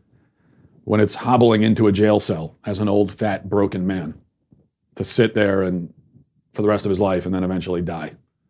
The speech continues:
forgotten and scorned. That's, that's what evil gets you. Number three, a bill in Canada, speaking of evil,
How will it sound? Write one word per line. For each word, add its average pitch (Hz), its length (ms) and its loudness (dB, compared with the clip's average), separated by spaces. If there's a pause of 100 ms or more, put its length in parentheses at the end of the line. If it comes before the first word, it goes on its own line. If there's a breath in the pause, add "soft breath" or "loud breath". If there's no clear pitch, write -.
(380)
forgotten 95 560 -2
and 87 100 -6
scorned. 85 460 -6
That's, - 260 -6
that's - 260 -2
what 95 180 -2 (220)
evil 92 280 -2
gets 90 200 -4
you. 85 120 -8 (380 soft breath)
Number 190 200 8
three, 156 360 8
a 131 220 6
bill 160 360 6
in 123 100 4
Canada, 131 420 4
speaking 113 320 2
of 104 80 0
evil, 104 400 4